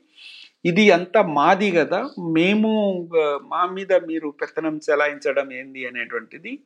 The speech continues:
ఆ, వాయిస్‌ని కొమరం భీమ్ తీసుకోవడం జరుగుతుంది అనమాట. ఒక, ఒక మళ్ళీ ఓల్డ్, ఆ, అటానమస్ సెల్ఫ్ రూల్, ఆ, ని అసర్ట్ చేస్తూ మనోడు రివోల్ట్ చేయడం అనేటువంటిది జరుగుతుంది.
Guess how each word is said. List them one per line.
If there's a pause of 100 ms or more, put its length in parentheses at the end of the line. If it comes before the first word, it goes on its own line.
(580)
ఆ,
వాయిస్‌ని
కొమరం
భీమ్
తీసుకోవడం
జరుగుతుంది
అనమాట.
ఒక, (440)
ఒక
మళ్ళీ
ఓల్డ్, (440)
ఆ, (140)
అటానమస్
సెల్ఫ్
రూల్, (600)
ఆ, (220)
ని
అసర్ట్
చేస్తూ
మనోడు
రివోల్ట్
చేయడం
అనేటువంటిది
జరుగుతుంది.